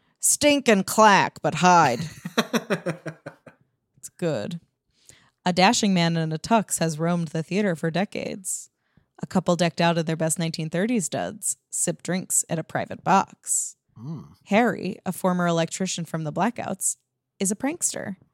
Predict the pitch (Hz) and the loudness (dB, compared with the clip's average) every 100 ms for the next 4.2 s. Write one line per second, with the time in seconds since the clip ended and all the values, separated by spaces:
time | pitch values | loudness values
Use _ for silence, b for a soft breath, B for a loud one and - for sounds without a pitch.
0 | _ _ _ _ _ - 175 202 233 233 | _ _ _ _ _ 0 2 2 4 2
1 | 220 214 214 247 254 - 170 170 - - | 4 0 0 0 0 0 0 0 -2 -4
2 | - 202 240 254 190 175 175 - - 165 | -6 -2 0 0 2 2 2 -2 -2 -2
3 | 180 247 240 208 202 202 - 202 190 160 | 0 -2 -2 -2 0 -2 -2 -2 0 -2
4 | 170 - | -2 -4